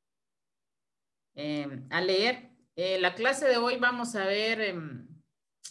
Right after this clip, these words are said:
la evolución histórica del notariado,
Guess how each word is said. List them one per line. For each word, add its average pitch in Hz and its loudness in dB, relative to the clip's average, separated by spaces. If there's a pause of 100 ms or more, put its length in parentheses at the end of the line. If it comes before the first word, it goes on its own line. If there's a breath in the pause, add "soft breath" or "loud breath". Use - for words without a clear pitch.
(380)
la 175 2
evolución 180 2
histórica 214 -2
del 170 0
notariado, 202 0